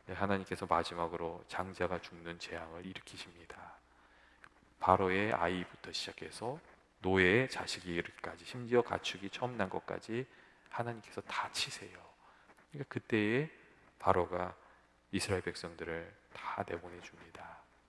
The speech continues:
하나님께서 아주 놀라운 이적을 계속해서 일으키심으로 이스라엘 백성들을 건져내시는 것을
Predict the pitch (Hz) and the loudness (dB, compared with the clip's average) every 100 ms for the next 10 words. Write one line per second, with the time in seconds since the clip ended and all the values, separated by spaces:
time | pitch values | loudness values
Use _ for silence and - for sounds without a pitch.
0 | _ _ - - - - - 131 131 123 | _ _ -20 -20 -20 -10 2 6 6 8
1 | 117 135 123 90 - - - - 139 147 | 8 10 8 6 -2 -14 -18 -12 -10 -10
2 | - _ - - - 120 139 147 139 104 | -12 _ -20 -18 -14 0 4 4 2 -2
3 | 104 101 104 110 87 - - - - 156 | 2 4 4 2 0 -10 -12 -10 -8 -6
4 | 151 151 156 - 120 - 117 113 - - | -6 -6 -8 -6 -6 -2 -4 -4 -14 -20
5 | - 104 113 - - 98 85 95 123 - | -6 -6 -4 -6 -6 -4 -2 -2 -2 -8
6 | - - - 135 - 151 143 110 - 104 | -20 -20 -10 -6 -4 -2 0 0 -2 -8
7 | 92 95 - 95 101 101 85 - - - | -6 -4 -4 -4 -6 -6 -6 -10 -12 -12
8 | 87 - 90 | -12 -12 -14